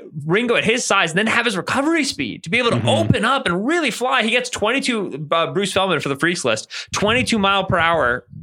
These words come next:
Speaker 1: clocked regularly in games, high twenty-two miles per hour. That's, like,
Speaker 2: Jeez.
Speaker 1: elite speed for the N F L level. Exactly.
Speaker 2: Yeah,
Speaker 1: So
Speaker 2: yeah.
Speaker 1: I, I,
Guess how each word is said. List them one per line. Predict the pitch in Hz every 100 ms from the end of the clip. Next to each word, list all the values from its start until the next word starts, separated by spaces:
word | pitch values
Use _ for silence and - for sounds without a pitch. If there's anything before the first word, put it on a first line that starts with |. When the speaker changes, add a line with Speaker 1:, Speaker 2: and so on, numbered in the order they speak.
| -
Speaker 1:
clocked | 190 160 156
regularly | 135 156 196 190 160 151 131
in | 151
games, | 143 160 120
high | - 208 320
twenty-two | 277 208 175
miles | 147 135
per | 131
hour. | 95
That's, | 92 - -
like, | - 170 156
Speaker 2:
Jeez. |
Speaker 1:
elite | - 196 220 214
speed | - 214 208
for | 180
the | 170
N | 165
F | 156
L | 285 427 440
level. | 208 120
Exactly. | 113 147 240 - 90 - -
Speaker 2:
Yeah, | 104
Speaker 1:
So | 90 160 156
Speaker 2:
yeah. | 165 - - -
Speaker 1:
I, | 143
I, | 123